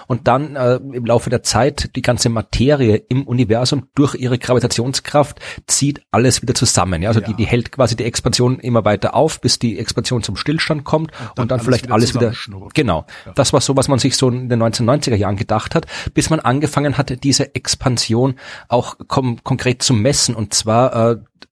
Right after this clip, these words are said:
Speaker 1: nicht nur die, die aktuelle Rate der Expansion zu messen, sondern, äh, man konnte auch messen, wie die Expansion in der Vergangenheit aussieht, weil ja, wenn man ins Weltall guckt, man immer in die Vergangenheit schaut.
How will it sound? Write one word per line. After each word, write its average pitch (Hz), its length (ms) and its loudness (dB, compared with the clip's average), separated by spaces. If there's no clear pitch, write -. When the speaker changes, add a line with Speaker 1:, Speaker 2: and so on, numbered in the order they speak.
Speaker 1:
nicht 123 420 -4
nur 127 200 4
die, 101 180 -2
die 104 220 -6
aktuelle 131 500 2
Rate 123 240 2
der 127 120 -2
Expansion 127 420 -2
zu - 100 -2
messen, 123 280 -2
sondern, 127 240 0
äh, 113 160 -2
man 113 160 -2
konnte 131 300 0
auch 110 100 2
messen, 113 500 0
wie 123 100 0
die 131 140 -2
Expansion 117 420 -2
in 117 40 0
der 120 80 0
Vergangenheit 113 500 2
aussieht, 107 420 2
weil 113 200 2
ja, 113 220 4
wenn 113 100 0
man 110 300 0
ins 107 340 -6
Weltall 120 300 0
guckt, - 320 -8
man 110 160 0
immer 117 140 0
in 113 60 0
die 113 60 2
Vergangenheit 113 420 2
schaut. 90 280 0